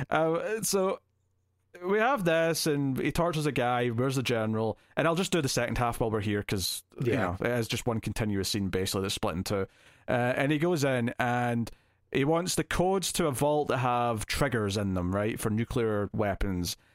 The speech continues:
Speaker 1: And he's already killed the general's wife. He's on, she's on the floor, and brings in his son, and he's like, "I'm gonna kill your son, unless you, you know, like," in fact, he even implies that, "I'm gonna kill him anyway,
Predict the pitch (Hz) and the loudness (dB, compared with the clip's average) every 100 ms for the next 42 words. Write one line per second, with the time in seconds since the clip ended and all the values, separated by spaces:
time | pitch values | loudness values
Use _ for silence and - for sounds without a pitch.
0 | _ _ 117 113 117 113 113 127 123 190 | _ _ -2 0 0 -2 -2 -2 0 0
1 | 156 - 151 151 123 127 123 113 101 156 | 0 0 0 0 0 0 0 0 0 0
2 | 180 175 120 113 107 - 131 131 113 104 | 0 0 0 0 0 -2 0 0 0 -2
3 | 156 190 185 175 - _ _ 127 120 156 | 0 0 0 -2 -6 _ _ -4 0 0
4 | 190 170 165 139 - 127 123 117 107 - | 2 0 0 0 0 0 0 -2 -4 -6
5 | - - 117 107 131 170 131 - 98 90 | -14 -4 -2 0 0 -2 -2 -2 -2 0
6 | - 131 90 95 - 107 110 113 107 107 | 0 -2 -2 -6 -4 -2 -2 -2 -2 -2
7 | 104 90 104 101 - - 139 151 175 151 | -2 -2 -4 -6 -8 -10 -2 0 0 -2
8 | - - 196 262 160 - 151 143 139 131 | -6 -2 0 2 2 2 2 2 2 0
9 | 127 131 110 101 127 165 117 98 | 0 0 0 0 0 0 0 -2